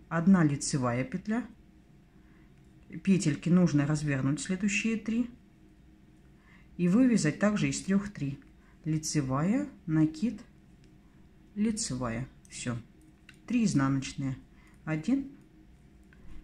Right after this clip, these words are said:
два, три и кромочная петля. Переворачиваем вязание. И четвёртый ряд, он вяжется точно так же, как мы вязали второй. Три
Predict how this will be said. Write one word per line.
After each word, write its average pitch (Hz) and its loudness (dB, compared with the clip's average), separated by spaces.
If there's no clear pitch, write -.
два, 160 -2
три 208 -2
и 156 -8
кромочная 165 2
петля. 120 -10
Переворачиваем 190 4
вязание. 233 2
И 202 8
четвёртый 202 4
ряд, 233 2
он 165 6
вяжется 165 2
точно 202 0
так 196 4
же, 160 2
как 143 0
мы 180 4
вязали 151 0
второй. 135 -4
Три 147 -2